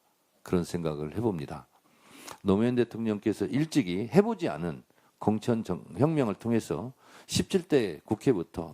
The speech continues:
투명한 깨끗한 국회를 만들었듯이 지금까지 우리가 가보지 않은,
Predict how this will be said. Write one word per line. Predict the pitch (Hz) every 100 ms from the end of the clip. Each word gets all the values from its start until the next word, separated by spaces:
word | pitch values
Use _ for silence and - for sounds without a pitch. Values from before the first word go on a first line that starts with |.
| _
투명한 | - 190 185 110 73 -
깨끗한 | 151 156 180 135 101
국회를 | - - 90 80 73 - - - - _
만들었듯이 | 82 82 87 82 - 95 - 78 131 139 _ _ - - - _
지금까지 | - 127 156 151 120 117
우리가 | 101 107 98
가보지 | - 90 117 139 131
않은, | - 80 107